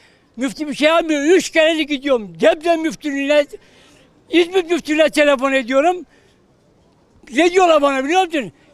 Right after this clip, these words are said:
"Taşın başka yere git." Ya en büyük ayrımcılık dinime, imanıma, namusuma, şerefime, Kur'an'a el basarım. Sayın Cumhurbaşkanımızı yine oyu ona vereceğim. Verilecek adam yok ki.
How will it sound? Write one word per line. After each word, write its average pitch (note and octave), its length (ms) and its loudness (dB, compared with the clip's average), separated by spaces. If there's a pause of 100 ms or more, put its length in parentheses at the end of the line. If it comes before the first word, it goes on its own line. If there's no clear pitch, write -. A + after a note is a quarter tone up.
"Taşın D4+ 460 -2
başka C#4+ 360 0
yere C4 320 2
git." B3 240 -8 (800)
Ya E4+ 300 4 (140)
en F#4 320 2
büyük F4 320 2
ayrımcılık D#4+ 840 0 (200)
dinime, D#4+ 560 2
imanıma, D#4 960 0
namusuma, D#4+ 800 0
şerefime, D4 720 0 (360)
Kur'an'a E4 600 0
el F4 140 -4
basarım. E4 560 0 (960)
Sayın E4 500 -2
Cumhurbaşkanımızı D4+ 960 -4 (100)
yine D#4+ 180 -2
oyu E4 420 0
ona E4 400 0
vereceğim. D4+ 560 -2 (380)
Verilecek F4+ 600 0
adam E4 440 0
yok A4+ 320 -2
ki. G#4 280 -2